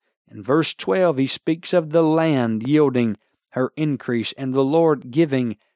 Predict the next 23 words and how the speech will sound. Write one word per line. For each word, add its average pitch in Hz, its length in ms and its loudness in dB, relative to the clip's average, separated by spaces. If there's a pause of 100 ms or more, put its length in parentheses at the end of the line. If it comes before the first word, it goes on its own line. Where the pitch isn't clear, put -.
(140)
that 120 300 -2
which 139 260 -2
is 120 180 0
good. 131 220 0
No 156 300 2
one 196 380 0
can 170 380 -4
deny 131 640 -4 (400)
that 110 120 -8
when 127 220 -2
Israel, 131 640 0 (340)
when 143 340 -2
England, 135 640 0 (320)
when 143 180 0
America, 151 800 -2 (260)
when 131 220 0
a 131 40 0
nation 185 600 0
exalts 135 680 -2
the 175 140 -2
Lord, 104 560 -2
then 113 240 -4
God 107 460 -2